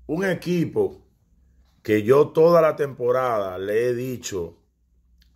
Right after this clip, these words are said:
a la gente que es un equipo que hay que ganarle, porque es un equipo totalmente ofensivo, es un equipo que de verdad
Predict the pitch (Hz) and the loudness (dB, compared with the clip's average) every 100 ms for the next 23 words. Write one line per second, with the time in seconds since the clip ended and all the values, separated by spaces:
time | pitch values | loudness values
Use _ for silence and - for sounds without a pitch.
0 | - 92 95 107 120 110 90 87 - 95 | -8 -2 -2 -2 -4 -4 -6 -8 -2 2
1 | 101 107 - 123 120 90 117 95 101 92 | 2 0 -2 -4 -6 -6 -8 -6 -6 -2
2 | 104 104 113 104 95 98 98 90 85 - | -2 0 -2 -4 -4 -4 -4 -4 -8 -4
3 | 110 101 87 98 - 120 113 92 110 90 | -2 -2 -2 -6 -4 -6 -6 -8 -12 -8
4 | 104 - 90 - 107 101 104 104 101 95 | -8 -6 -10 -4 -4 -4 -8 -10 -6 -8
5 | - 82 - 92 92 80 80 - 104 101 | -6 -10 -8 -8 -8 -8 -8 -8 -8 -8
6 | 107 98 101 - 90 90 87 87 98 101 | -8 -4 -4 -2 -2 -2 -2 -2 -2 0
7 | 92 | -2